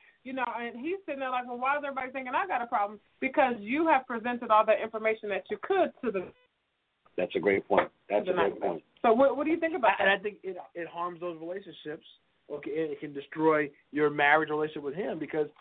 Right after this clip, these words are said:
Speaker 2: all the outside people who you still deal with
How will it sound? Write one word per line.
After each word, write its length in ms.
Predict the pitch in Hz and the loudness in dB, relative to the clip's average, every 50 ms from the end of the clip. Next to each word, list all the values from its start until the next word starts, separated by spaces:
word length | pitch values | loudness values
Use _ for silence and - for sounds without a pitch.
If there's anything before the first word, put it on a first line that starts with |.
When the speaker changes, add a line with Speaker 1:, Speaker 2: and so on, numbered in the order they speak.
| _ _ - - - | _ _ -20 0 4
Speaker 2:
all 160 | 185 180 180 | 6 6 6
the 80 | 175 170 | 4 0
outside 720 | - 160 185 190 185 - _ 190 170 170 170 165 165 165 - _ _ _ _ _ _ _ | 0 0 0 0 0 -4 _ -8 -6 -6 -6 -6 -8 -10 -14 _ _ _ _ _ _ _
people 200 | 240 220 190 180 | -10 -8 -6 -6
who 80 | 190 | -6
you 160 | 190 180 190 196 - | -6 -8 -8 -10 -4
still 180 | _ 190 180 160 | _ 2 2 2
deal 340 | 165 165 175 226 262 - 359 | 2 -4 -2 0 0 0 2
with 240 | - 147 131 131 | 4 4 4 4